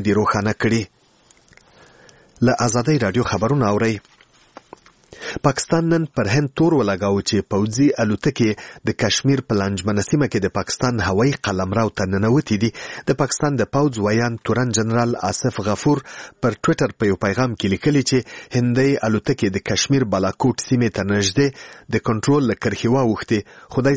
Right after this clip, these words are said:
زیاتوي چې د پاکستان هوایي ځواکونو د هندي الوتکو پر وړاندې غبرګون وښود. جنرال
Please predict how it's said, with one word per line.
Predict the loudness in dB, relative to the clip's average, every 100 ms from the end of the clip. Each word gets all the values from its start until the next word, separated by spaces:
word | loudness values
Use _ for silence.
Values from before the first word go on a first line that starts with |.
| 0
زیاتوي | 0 0 2
چې | 0
د | -2 -4
پاکستان | -4 -2 0 0 -2 -10 -8 0
هوایي | 2 2 0
ځواکونو | 0 -2 2 0
د | 2 0
هندي | 0 2 2
الوتکو | 0 -2 -2 -4
پر | -2 -2
وړاندې | 2 2 2 0 -2 -10 -4
غبرګون | -2 0 0 0 0
وښود. | 0 -2 -4 -20 -10 -2
جنرال | 0 2 2 0